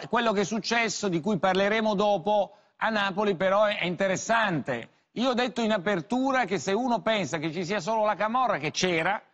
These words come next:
se pensa che ci siano solo dei, eh, criminali abituali, e c'erano, fa però un errore, perché io ho visto molti commercianti con gli occhi pieni di lacrime,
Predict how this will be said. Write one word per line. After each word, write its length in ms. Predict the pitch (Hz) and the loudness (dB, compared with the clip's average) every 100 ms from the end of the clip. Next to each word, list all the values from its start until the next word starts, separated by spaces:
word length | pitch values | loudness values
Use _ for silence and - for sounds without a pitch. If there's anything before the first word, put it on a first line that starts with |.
| _ _ _ _ _ _ | _ _ _ _ _ _
se 180 | - 180 | -8 -4
pensa 300 | 254 240 226 | -2 -2 -2
che 60 | |
ci 100 | 190 | 0
siano 220 | 214 226 190 | 0 0 -2
solo 280 | 220 233 | -2 0
dei, 320 | 214 202 190 - _ - | 0 0 -2 -4 _ -4
eh, 260 | 185 196 | -2 0
criminali 560 | 160 196 208 208 214 214 | -2 -2 0 0 0 0
abituali, 540 | 202 202 214 233 196 | 0 0 0 2 2
e 60 | 170 | 0
c'erano, 680 | - 185 185 196 208 240 - _ _ _ - | 0 0 0 0 0 -2 -6 _ _ _ -2
fa 180 | 247 | -2
però 260 | 254 285 277 | 2 2 2
un 80 | 269 | 0
errore, 600 | 262 269 208 143 135 - _ _ _ _ _ _ _ _ | 0 2 0 0 -4 -10 _ _ _ _ _ _ _ _
perché 300 | 180 175 277 | -4 -2 0
io 140 | 294 | 0
ho 40 | 247 | 2
visto 640 | 247 190 - - 143 - _ _ _ - | 0 0 -4 -12 -14 -16 _ _ _ -2
molti 800 | 202 269 294 214 147 - 127 113 | 2 4 4 2 -2 -2 -4 -4
commercianti 840 | 202 196 202 - 240 247 226 240 | -2 0 0 -2 -4 -4 -4 -6
con 160 | 202 220 | -2 -2
gli 120 | 208 | 0
occhi 600 | 240 233 - - 233 226 - | 0 0 -4 -6 -6 -8 -6
pieni 300 | 202 226 233 | -2 0 0
di 100 | 233 | 2
lacrime, 720 | 226 202 120 139 139 117 | 2 0 -2 -4 -4 -6